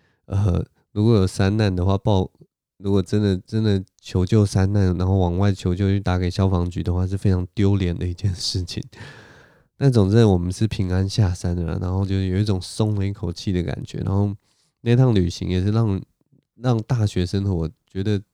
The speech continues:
就是爬终极山其实也还是一件很危险的事情，因为在山上你真的完全分不清楚东南西北。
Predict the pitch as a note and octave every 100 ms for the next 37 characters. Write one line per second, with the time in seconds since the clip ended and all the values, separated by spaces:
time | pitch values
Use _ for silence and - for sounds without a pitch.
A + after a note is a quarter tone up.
0 | _ - A2+ A#2+ G#2+ F#2+ - G#2+ G2+ F#2+
1 | G2+ G2 G2 E2+ F2 E2+ F#2 E2+ F2+ A2
2 | F#2+ F2+ G2 F#2 F2 E2+ F2+ - F2 F2+
3 | F2+ - G2 B2+ C#3+ C3+ G#2+ A2 A2 C3
4 | G2+ F2 E2+ G2 G2+ F2+ F2+ F2+ F2+ F#2
5 | - F#2+ F#2+ F#2+ G2 F#2 G2 F#2 F2 F#2
6 | E2 E2+ - E2+ -